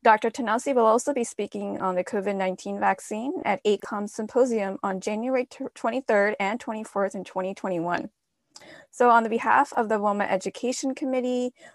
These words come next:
the woma Board of Directors, and myself, I wanna sincerely thank our speaker, Doctor Wendy Tanase, and also thank those of you who listened. You can check out our prior podcasts on the woma website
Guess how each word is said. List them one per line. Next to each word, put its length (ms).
the 100
woma 360
Board 220
of 80
Directors, 720
and 220
myself, 580
I 100
wanna 280
sincerely 540
thank 280
our 120
speaker, 600
Doctor 320
Wendy 300
Tanase, 640
and 140
also 320
thank 320
those 240
of 100
you 140
who 100
listened. 560
You 120
can 160
check 260
out 140
our 100
prior 420
podcasts 640
on 120
the 100
woma 320
website 520